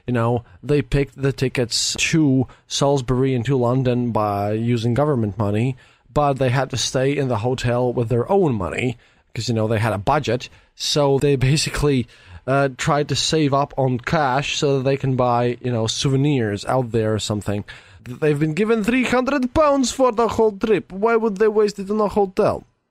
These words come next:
And again, we come back to Nevzorov, uh, 'cause Nevzorov states that, you know, it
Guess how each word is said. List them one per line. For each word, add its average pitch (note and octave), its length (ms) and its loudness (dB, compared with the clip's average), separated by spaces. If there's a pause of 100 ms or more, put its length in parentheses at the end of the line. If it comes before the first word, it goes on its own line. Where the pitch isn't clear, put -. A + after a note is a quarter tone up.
(360)
And A#3+ 100 2
again, E4+ 220 4
we A3+ 100 2
come G#3 160 2
back F#3+ 160 2
to G3+ 80 0
Nevzorov, C#3 640 2
uh, C#3+ 280 2
'cause C#3+ 180 0
Nevzorov D3+ 500 2
states C3+ 380 0
that, B2+ 320 2
you C3+ 40 2
know, B2 200 2
it B2 100 -4